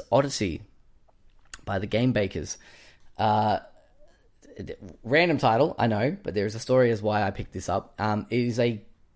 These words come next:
mobile series, um, ar-, based around, funnily enough, a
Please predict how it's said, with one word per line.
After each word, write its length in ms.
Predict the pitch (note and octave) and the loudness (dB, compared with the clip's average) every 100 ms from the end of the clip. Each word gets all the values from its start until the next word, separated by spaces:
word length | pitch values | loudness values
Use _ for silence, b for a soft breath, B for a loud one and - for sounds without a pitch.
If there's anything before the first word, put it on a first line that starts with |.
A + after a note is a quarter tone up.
| _ _ | _ _
mobile 500 | - A2+ D3 F3+ A#2 | -6 2 4 6 4
series, 500 | G2+ - C2 - - - b b b b b b - | 2 -6 -10 -12 -16 -20 b b b b b b -4
um, 280 | A2 A2 - | -2 -2 -2
ar-, 380 | G#2+ F#2 F2 G2+ | -2 -2 -4 -4
based 240 | G2+ G#2 | -4 -2
around, 300 | G2+ G2+ G#2 | -2 -2 -2
funnily 280 | - F#2+ F#2+ | -2 -4 -2
enough, 240 | F#2 B2 - | -4 -4 -2
a 200 | G2 G2 | -2 -2